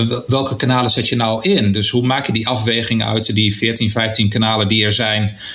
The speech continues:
en zet je een, een goede set aan kanalen in om alle burgers goed te dienen? Eh, hoe richt je die kanalen nou in en hoe voer je die regie over die kanalen heen? En hoe zorg je ervoor dat die koppeling met die organisatie goed gaat? Daar zetten we goede stappen in.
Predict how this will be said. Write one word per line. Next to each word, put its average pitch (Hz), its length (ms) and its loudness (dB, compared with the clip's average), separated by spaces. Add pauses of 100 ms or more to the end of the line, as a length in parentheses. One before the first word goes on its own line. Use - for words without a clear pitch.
(120)
en 107 200 2
zet 120 280 0
je 113 120 0
een, 107 240 0
een 104 200 2
goede 117 420 0
set - 300 0
aan 104 140 -2
kanalen 104 400 0
in 101 140 2
om 101 140 0
alle 104 180 0
burgers 104 280 0
goed - 180 -4
te 104 120 0
dienen? 117 280 2 (600)
Eh, 104 280 -2
hoe 113 380 2
richt 135 240 0
je 131 80 0
die 110 100 -2
kanalen 101 380 0
nou 98 220 0
in 98 120 2
en 95 100 0
hoe 107 140 0
voer 110 180 0
je 104 60 2
die 104 120 0
regie 113 320 -2
over 107 220 -2
die 101 80 -2
kanalen 104 380 0
heen? 123 320 0
En 98 140 0
hoe 107 160 -2
zorg 117 220 -2
je 120 60 0
ervoor 107 240 -2
dat 98 120 -4
die 101 100 -6
koppeling 113 360 -2
met 101 100 2
die 107 100 -2
organisatie 110 560 0
goed 101 200 -4
gaat? - 420 -4 (360)
Daar 131 240 0
zetten 123 280 0
we 113 100 0
goede 104 280 2
stappen 127 440 0
in. 90 240 -2